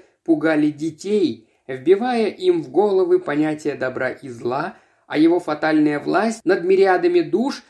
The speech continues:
вынуждала эмиров и султанов раз за разом сомневаться в преданности своих личных телохранителей.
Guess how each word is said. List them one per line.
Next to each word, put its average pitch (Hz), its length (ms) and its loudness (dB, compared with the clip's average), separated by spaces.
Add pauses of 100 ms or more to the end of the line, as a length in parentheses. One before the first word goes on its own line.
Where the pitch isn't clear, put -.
(260)
вынуждала 208 600 0
эмиров 185 680 2
и 165 60 4
султанов 185 680 -6
раз 165 200 -4
за 143 180 -4
разом 170 340 2
сомневаться 165 680 0
в - 80 -16
преданности 175 640 0
своих 147 500 -2 (220)
личных 160 640 -2 (160)
телохранителей. 120 960 -8